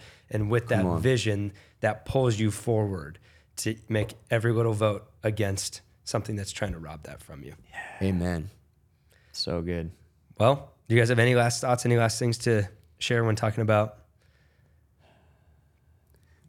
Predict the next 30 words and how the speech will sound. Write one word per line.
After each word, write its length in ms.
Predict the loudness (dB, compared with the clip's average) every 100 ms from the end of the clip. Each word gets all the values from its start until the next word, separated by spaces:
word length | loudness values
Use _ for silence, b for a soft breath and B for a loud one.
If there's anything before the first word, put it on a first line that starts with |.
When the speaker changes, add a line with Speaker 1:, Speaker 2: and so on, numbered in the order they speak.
| -8
Speaker 2:
I 80 | -4
just 200 | -4 -2
love 100 | -4
what 100 | -2
you 80 |
said 160 | -2 -2
about 240 | 0 0 0
vision. 400 | -2 -2 -6 -6
Speaker 3:
Yeah. 220 | -8 -8 -8 -10
Speaker 1:
Yeah. 120 | -12 -12 _
Speaker 2:
The 80 | -6
better 380 | -2 2 4 4
and 120 | 4
better, 260 | 4 6 4 0
Speaker 3:
Yeah. 80 | -2
Speaker 2:
the 80 |
better 320 | -2 2 2 2
vision 320 | 0 0 0
that 100 | 0
you 120 | -2
can 200 | -2 -2
get 340 | 0 0 -2 -8
Speaker 1:
Yeah. 160 | -14 -14 _ _ _
Speaker 2:
for 120 | -4
the 100 | -2
best 320 | 0 -2 -2
in 80 | -6
front 240 | -4 -2
of 100 | -2
you, 240 | 0 0